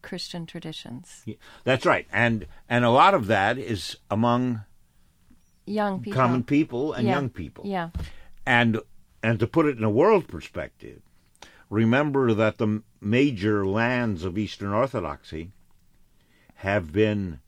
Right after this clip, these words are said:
Speaker 2: under the tyranny of atheism through most of the twentieth century. And at a, you know, at, at a, communism,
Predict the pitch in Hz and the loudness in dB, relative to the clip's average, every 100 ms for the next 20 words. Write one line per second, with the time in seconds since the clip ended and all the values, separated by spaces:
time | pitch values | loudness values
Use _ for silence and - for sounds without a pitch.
0 | _ _ _ _ - 107 104 101 98 85 | _ _ _ _ -4 -2 0 0 -2 -4
1 | 90 - 123 123 101 92 82 123 190 165 | -8 -2 0 2 0 -2 -4 0 0 2
2 | 113 78 - - - - - _ _ _ | 0 -2 -10 -20 -20 -20 -20 _ _ _
3 | _ - - 113 110 113 117 - 101 98 | _ -20 -4 0 2 2 0 -4 -6 -6
4 | 104 92 90 92 120 - 220 180 71 - | -6 -6 -6 -4 -4 0 -2 -2 -14 -16
5 | - _ _ _ _ _ _ _ _ _ | -20 _ _ _ _ _ _ _ _ _
6 | _ _ _ _ _ _ _ - - 95 | _ _ _ _ _ _ _ -20 -6 -2
7 | 104 101 - - - - 104 107 - 127 | 0 -2 -6 -18 -18 -4 -2 -2 -4 -6
8 | 95 78 87 92 104 98 101 - - - | -6 -6 -8 -8 -4 -4 -4 -6 -20 -20
9 | 92 - - - - 107 - _ - 123 | -20 -20 -20 -18 -8 -8 -10 _ -4 0
10 | 156 156 120 95 117 | 2 2 2 2 -2